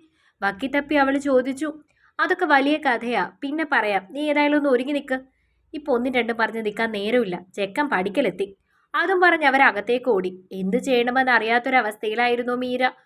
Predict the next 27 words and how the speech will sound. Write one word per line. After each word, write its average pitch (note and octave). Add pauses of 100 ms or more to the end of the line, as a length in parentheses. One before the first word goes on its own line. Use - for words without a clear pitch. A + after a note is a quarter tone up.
(260)
ഒരു F4+
പ്രണയനഷ്ടം D#4+
തനിക്ക് D4+
നൽകിയ D4
വേദന C#4+
മാറി A#3+
വരുന്നതേ C#4
ഉള്ളൂ. F#3 (320)
അപ്പോഴേക്കും C#4
മറ്റൊരു C#4+
പുരുഷന് D#4+
മുൻപിൽ D4+
എങ്ങനെയാണ് D4+
താൻ D4+
പോയി D4+
നിൽക്കുക? C#4+ (600)
അവരെ F4+
അഭിമുഖീകരിക്കാൻ D#4
പോലും C4+
തനിക്ക് D4
സാധിക്കുമോ? D4 (300)
ആദ്യ A#3+
അനുരാഗത്തിന്റെ D4
ചീളുകൾ C4+
ഓർമ്മകളായി D4
തന്നിൽ D4
അവശേഷിക്കുകയാണ്. C4